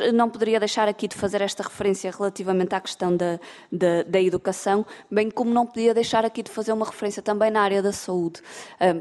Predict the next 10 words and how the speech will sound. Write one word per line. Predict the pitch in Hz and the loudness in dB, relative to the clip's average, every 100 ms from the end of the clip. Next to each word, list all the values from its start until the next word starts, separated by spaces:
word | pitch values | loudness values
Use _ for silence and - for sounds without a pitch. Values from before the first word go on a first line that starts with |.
| - | -4
porque | 185 - | -6 0
quando | 247 233 | 2 4
nós | 226 | 2
falamos | - 202 185 | 2 2 2
de | - | 0
acessibilidades | 196 - 185 185 180 170 165 - | 0 0 -2 0 2 2 0 -6
e | |
falamos | 170 180 180 175 165 - - - | -10 -4 -4 -4 -6 -14 -16 -4
de | |
barreiras | 165 170 180 | -2 2 2